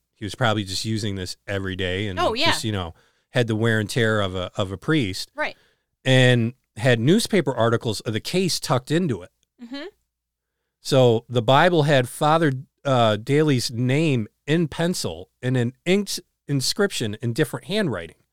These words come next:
Speaker 1: And it was very similar to the many examples of Holmes's handwriting on public record. And it read, "Dear Father Daly, I must write and make you know the kind of feelings I have for you." Then there were some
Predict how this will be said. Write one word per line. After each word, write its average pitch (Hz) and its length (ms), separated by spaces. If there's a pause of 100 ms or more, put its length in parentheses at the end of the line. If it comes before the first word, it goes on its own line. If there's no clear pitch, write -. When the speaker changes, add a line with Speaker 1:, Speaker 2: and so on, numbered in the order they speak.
(480)
Speaker 1:
And 131 100
it - 20
was 113 120
very 131 340
similar 147 520
to 131 160
the 117 80
many 123 280
examples 127 520
of 104 140
Holmes's 131 440
handwriting 113 520
on 98 100
public 110 340
record. 135 320 (1000)
And 123 100
it 117 60
read, 113 340
"Dear 151 260
Father 139 360
Daly, 113 460 (460)
I 127 100
must 135 260
write 127 400
and 131 140
make 127 220
you 135 100
know 123 300
the 110 180
kind 127 280
of 131 80
feelings 123 420
I 104 100
have 147 240
for - 140
you." 95 360 (380)
Then 117 120
there 120 100
were 117 80
some 117 260